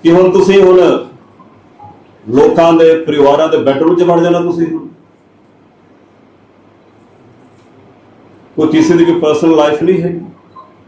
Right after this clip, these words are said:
ਅਸੀਂ ਕਿੱਥੇ ਖੜੇ ਹਾਂ ਆਪਾਂ? ਅਸੀਂ ਕਾਹਦੀ ਲੜਾਈ ਲੜ ਰਹੇ ਹਾਂ ਆਪਾਂ ਦੱਸੋ ਮੈਨੂੰ।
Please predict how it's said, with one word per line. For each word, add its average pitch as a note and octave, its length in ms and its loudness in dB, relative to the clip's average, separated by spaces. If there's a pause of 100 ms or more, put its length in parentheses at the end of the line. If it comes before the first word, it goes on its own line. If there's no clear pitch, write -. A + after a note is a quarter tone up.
(2250)
ਅਸੀਂ G3 220 2
ਕਿੱਥੇ A3 300 2
ਖੜੇ F3 260 2
ਹਾਂ C3 80 0
ਆਪਾਂ? - 240 -8 (1500)
ਅਸੀਂ F#3 220 2
ਕਾਹਦੀ G#3+ 300 4
ਲੜਾਈ F3+ 260 4
ਲੜ C#3+ 200 2
ਰਹੇ B2+ 180 2
ਹਾਂ - 100 -2
ਆਪਾਂ G2+ 160 -8
ਦੱਸੋ F#2+ 240 -12
ਮੈਨੂੰ। E2+ 200 -12